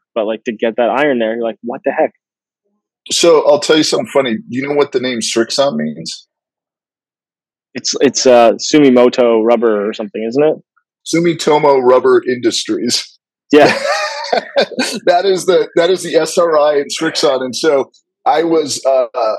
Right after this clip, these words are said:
Speaker 2: a, a client of mine, friend of mine, uh, Tetsu Yamagachi, Yamaguchi. Uh, he was the head of R and D at, uh,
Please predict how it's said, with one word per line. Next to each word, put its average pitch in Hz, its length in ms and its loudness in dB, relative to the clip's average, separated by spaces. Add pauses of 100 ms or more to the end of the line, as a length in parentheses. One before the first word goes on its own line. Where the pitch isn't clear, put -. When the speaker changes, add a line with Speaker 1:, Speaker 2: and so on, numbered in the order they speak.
Speaker 2:
a, 107 140 -2 (200)
a - 340 -8
client 160 340 -2
of 147 60 -8
mine, 143 240 0
friend 143 280 -2
of 135 60 -6
mine, 113 480 -4 (140)
uh, 90 380 -4 (220)
Tetsu 139 600 -2
Yamagachi, 120 720 -2 (120)
Yamaguchi. 120 600 -4 (580)
Uh, 110 240 2
he 120 100 -2
was 123 120 -4
the 120 100 0
head 147 160 0
of 131 80 0
R 131 160 2
and 117 140 -6
D 120 460 -10
at, 101 120 -2 (360)
uh, 87 520 -4